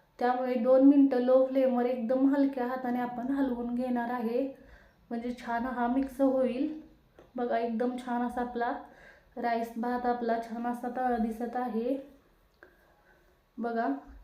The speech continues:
हे छान असं मी मिक्स करून घेते. छान असं मी इथे मिक्स करून घेतलेलं आहे बघा.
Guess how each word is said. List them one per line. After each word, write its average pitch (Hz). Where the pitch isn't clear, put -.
हे 240
छान 247
असं 262
मी 240
मिक्स 247
करून 247
घेते. 254
छान 240
असं 247
मी 262
इथे 254
मिक्स 262
करून 254
घेतलेलं 240
आहे 226
बघा. 226